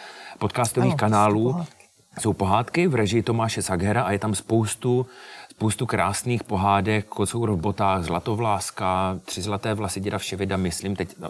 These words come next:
Speaker 1: tak nějak. Prostě zkrátka krás-, krásné pohádky, takže určitě si ten podcast můžete poslechnout na, na, na takových těch běžných, eh,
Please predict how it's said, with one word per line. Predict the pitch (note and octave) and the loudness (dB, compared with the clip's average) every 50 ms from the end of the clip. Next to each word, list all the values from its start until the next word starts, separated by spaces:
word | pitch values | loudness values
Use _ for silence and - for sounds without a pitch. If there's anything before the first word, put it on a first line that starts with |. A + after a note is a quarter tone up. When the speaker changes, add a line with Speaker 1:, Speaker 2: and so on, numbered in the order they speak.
| - - | -8 -6
Speaker 1:
tak | - E2+ - | -8 -6 -4
nějak. | - D#2 - - | -6 -6 -4 -4
Prostě | G2+ G2+ - C3+ - - - - - - - - | -2 -2 -2 -2 -2 -4 -6 -6 -6 -6 -6 -4
zkrátka | - - A2+ A2+ A2 - A#2 | 0 2 2 2 4 2 0
krás-, | - - A#2+ A2 A#2 B2 - - - - - | 2 2 2 2 2 2 0 -4 -10 -6 -2
krásné | - A2+ A2+ A#2 - - - E3 D#3+ | 0 2 2 2 0 0 -2 -2 -2
pohádky, | - - E2+ F#2 F#2 F#2+ - - B2 | 0 0 0 2 2 0 0 -2 -2
takže | A2+ A#2+ G2+ G2+ A2+ | -2 0 0 0 0
určitě | G2 G#2+ G2 - - A2 - B2 G#2+ | 0 -2 -2 -4 -6 -2 -2 -2 -2
si | - - A2 | 0 -2 -4
ten | G2+ - A2 G#2+ G#2 G#2+ - - - - - - - | -2 -2 0 0 0 0 -2 -6 -12 -16 -16 -12 -6
podcast | - A2 - - A#2 A2 - - | -4 -4 0 2 2 2 2 0
můžete | A#2 G2 G#2+ A2 - G#2 | 0 0 2 2 0 0
poslechnout | - G#2+ - - A2 G2 - G#2+ G#2 G2+ G2 G2 | 0 -2 0 0 -2 0 2 2 2 2 2 2
na, | F#2+ F#2 F#2 F2 E2+ E2+ E2+ E2+ - - - - - - - | 0 2 2 2 2 2 0 -2 -4 -10 -16 -18 -18 -14 -6
na, | - F#2+ F#2 F#2 F2+ E2+ E2+ - D#2 D#2+ C#2 C2 B1+ | -2 0 2 2 2 0 -2 -4 -6 -8 -8 -6 -4
na | E2 G2 F#2 | -4 -4 -4
takových | - F#2+ F2+ - F#2 F#2 | -4 -4 -4 -4 -4 -4
těch | - G#2 F2+ | -2 -2 -2
běžných, | E2+ E2 F#2 F#2 F2 D2 F2+ G2 G2 G2 F#2+ - - - | 0 2 2 2 2 2 2 2 2 2 0 -2 -2 -2
eh, | E2 D#2 C#2+ C2 - - - - | -2 0 0 -2 -4 -8 -14 -20